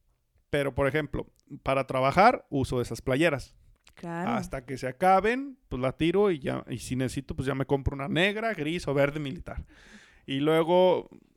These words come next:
Speaker 1: como dices, o sea, si me ves con una playera anaranjada o roja o azul, es porque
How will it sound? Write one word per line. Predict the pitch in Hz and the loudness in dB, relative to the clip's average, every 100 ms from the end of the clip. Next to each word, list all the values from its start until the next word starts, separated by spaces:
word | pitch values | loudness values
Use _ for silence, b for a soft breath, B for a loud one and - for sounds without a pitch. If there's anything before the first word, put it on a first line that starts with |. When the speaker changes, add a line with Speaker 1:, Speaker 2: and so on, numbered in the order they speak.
| _ - | _ -12
Speaker 1:
como | - 156 165 | -2 0 4
dices, | 220 185 139 | 4 4 2
o | 139 | 2
sea, | 135 120 b b - | 0 0 b b -14
si | - 160 | -4 -2
me | 156 | 2
ves | 165 180 | 4 2
con | 214 | 0
una | 220 220 | -2 0
playera | 185 175 190 | 0 4 2
anaranjada | 175 147 135 135 139 156 165 151 | 2 0 0 0 2 2 2 0
o | |
roja | 135 151 160 156 | -2 -2 0 0
o | 135 | 0
azul, | 135 - 220 247 | -2 0 0 0
es | 147 143 | -4 -6
porque | - 151 - 151 139 | -6 -8 -6 -4 -4